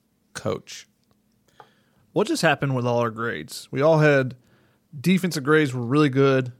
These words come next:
Speaker 2: Donte Williams. Offensive grades, not so much. Gavin Morris has been a guy that U S C has relied on in their recruiting efforts,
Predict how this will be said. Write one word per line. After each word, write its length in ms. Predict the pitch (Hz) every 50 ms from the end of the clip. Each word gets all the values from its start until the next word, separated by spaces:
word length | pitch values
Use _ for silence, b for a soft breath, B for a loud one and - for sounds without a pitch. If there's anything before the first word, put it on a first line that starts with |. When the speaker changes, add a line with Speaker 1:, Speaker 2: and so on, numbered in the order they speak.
| _ _ _ -
Speaker 2:
Donte 300 | - 120 123 120 131 123
Williams. 600 | 120 123 123 123 127 127 123 120 120 117 - - b b b b b b b b b b _ _ _ _ _ _ _ _ _ _ -
Offensive 400 | 139 143 - - 180 151 139 139
grades, 320 | 143 151 147 147 139 120
not 200 | 127 139 131 120 120
so 100 | - 135
much. 420 | 123 117 - - - - - _ _ _ _ _ _ _ _ - - 127
Gavin 300 | 139 156 160 160 160 151
Morris 320 | 147 156 165 165 160 -
has 100 | 160 143
been 140 | 131 151 143
a 40 | 139
guy 320 | 120 139 135 139 139 139 135
that 200 | 131 131 120 123
U 160 | 135 139 135
S 80 | 127
C 120 | - - 143
has 100 | 135 120
relied 400 | 127 127 127 131 131 135 131 131
on 240 | 131 131 127 127 127
in 60 | 123
their 100 | 120 113
recruiting 400 | 113 113 - - 147 139 131 131
efforts, 480 | 127 131 120 - 143 135 120 - -